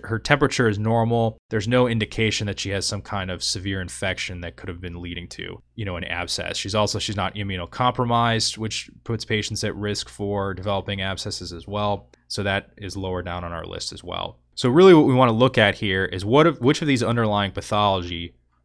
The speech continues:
causes these type of symptoms with the eyes. And so let's go through these in a more detail. Let's get, get to the root of what causes this, and then we'll come back and go through the answer choices. So if we look at these three key things right here, complete ptosis of the left eyelid,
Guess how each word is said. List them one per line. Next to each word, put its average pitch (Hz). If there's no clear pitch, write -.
causes 95
these 95
type 92
of 85
symptoms 87
with 98
the 87
eyes. 80
And 110
so -
let's 123
go 123
through 110
these 98
in 98
a 90
more 90
detail. 90
Let's 87
get, -
get 143
to 143
the 113
root 120
of 101
what 101
causes 92
this, 87
and 90
then 87
we'll 82
come 87
back 85
and 82
go 92
through 87
the 82
answer 76
choices. -
So -
if 113
we 127
look 160
at 147
these 131
three 123
key 110
things 101
right 92
here, 90
complete 147
ptosis 123
of 110
the 104
left 104
eyelid, 127